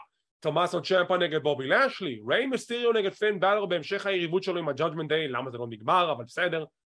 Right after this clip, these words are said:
<laughs> ניתן להם את זה גם כן. האם אדג' התנצל בפני ריי ודומיניק על הספיר שהוא נתן לדומיניק, או שזה אולי יוביל לאיזשהו heel turn של דומיניק שיצטרף ל-Judgment Day?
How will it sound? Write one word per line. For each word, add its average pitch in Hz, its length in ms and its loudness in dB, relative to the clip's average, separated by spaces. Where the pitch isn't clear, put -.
<laughs> 190 340 -4
ניתן 147 260 -4
להם 143 140 -2
את 120 60 -4
זה 127 80 -4
גם 151 180 0
כן. 156 160 -2
האם 214 360 4
אדג' 254 500 2
התנצל 202 520 0
בפני 220 520 0
ריי 214 240 4
ודומיניק 208 500 2
על 175 80 0
הספיר 202 380 -2
שהוא 208 140 0
נתן 185 260 2
לדומיניק, 208 440 0
או 190 100 -4
שזה 185 220 -4
אולי 240 180 0
יוביל 220 260 -2
לאיזשהו 208 400 0
heel 233 260 -6
turn 214 140 -2
של 185 80 -6
דומיניק 196 500 0
שיצטרף 202 400 -4
ל-Judgment 226 400 2
Day? 175 200 2